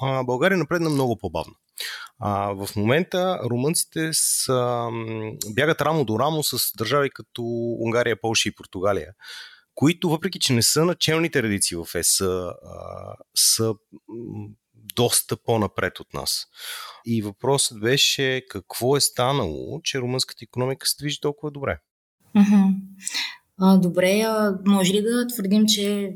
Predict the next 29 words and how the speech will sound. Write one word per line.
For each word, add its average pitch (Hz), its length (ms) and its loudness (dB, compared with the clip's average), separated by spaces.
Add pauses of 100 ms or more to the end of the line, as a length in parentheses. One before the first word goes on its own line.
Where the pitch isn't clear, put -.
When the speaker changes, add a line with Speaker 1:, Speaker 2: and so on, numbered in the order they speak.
(100)
Speaker 2:
в 196 40 -2
голяма 190 280 4
степен 185 560 -2
сега 180 500 4
се 180 160 2
движим 180 380 4
в 175 120 -8 (460)
две 180 200 4
различни 170 540 2
посоки? 156 580 0 (1160)
Speaker 1:
Аз 147 240 2
не 147 140 2
мисля, 143 300 -2
че - 100 -2
се - 120 -2
движим 120 260 2
в 104 40 0
две 113 160 4
различни 107 360 -2
посоки. - 440 -2
По-скоро 127 960 -2
мисля, 104 500 -2
че - 120 -4
се - 140 -4
движим 110 280 0
на 87 80 -2
две 95 200 -2
различни 95 340 -6
скорости. - 580 -6